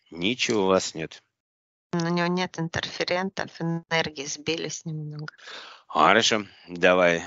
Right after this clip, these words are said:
Speaker 1: заправим его энергией. Посмотри, сколько энергии, какая частота вибрация максимально комфортная для Арунаса.
Speaker 2: Триста двадцать и двадцать шесть.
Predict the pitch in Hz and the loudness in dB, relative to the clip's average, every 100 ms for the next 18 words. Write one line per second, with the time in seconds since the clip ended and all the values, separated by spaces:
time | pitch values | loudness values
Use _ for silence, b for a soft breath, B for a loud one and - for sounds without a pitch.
0 | 90 90 78 80 80 78 80 82 87 120 | -2 -2 0 0 0 -2 -4 -4 0 0
1 | 139 147 139 123 110 85 - 92 87 85 | 2 0 0 -4 -4 -4 -4 -2 -2 0
2 | 82 78 85 101 - 78 76 76 - 87 | -2 0 -2 0 0 0 0 -4 -4 -4
3 | 92 104 107 92 90 - 85 82 - 95 | 2 2 2 -2 -4 -6 -2 -2 -2 -4
4 | - 80 73 71 76 85 92 95 65 60 | -4 -8 -8 -10 -2 4 4 4 -2 -10
5 | - - _ _ - - - _ _ _ | -14 -16 _ _ -10 -10 -12 _ _ _
6 | _ _ _ _ - 180 175 170 156 151 | _ _ _ _ -6 -4 -4 -6 -6 -6
7 | 151 - - - - - _ _ _ _ | -6 -8 -20 -16 -16 -16 _ _ _ _
8 | _ _ 147 147 156 156 - - 156 156 | _ _ -14 -8 -4 -2 0 0 -2 -8
9 | - | -18